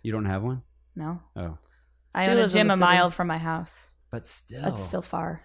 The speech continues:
Speaker 1: What do you do if you're at home and you have to get a workout in and you can't go to the gym?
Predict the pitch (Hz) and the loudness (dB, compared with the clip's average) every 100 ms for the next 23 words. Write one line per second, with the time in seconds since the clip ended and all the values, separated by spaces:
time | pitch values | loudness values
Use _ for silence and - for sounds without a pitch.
0 | _ - 117 156 156 143 143 123 127 101 | _ -8 -4 -4 -4 -2 -2 -2 -4 -4
1 | 87 117 107 98 95 98 _ _ - 104 | -4 -2 -2 -2 -4 -10 _ _ -8 -6
2 | 92 - - 117 107 - 104 98 98 101 | -6 -8 -6 -4 -4 -6 -6 -4 -4 -4
3 | 104 92 92 90 - 92 95 92 87 95 | -4 -4 -4 -6 -6 -8 -6 -6 -6 -6
4 | 90 | -6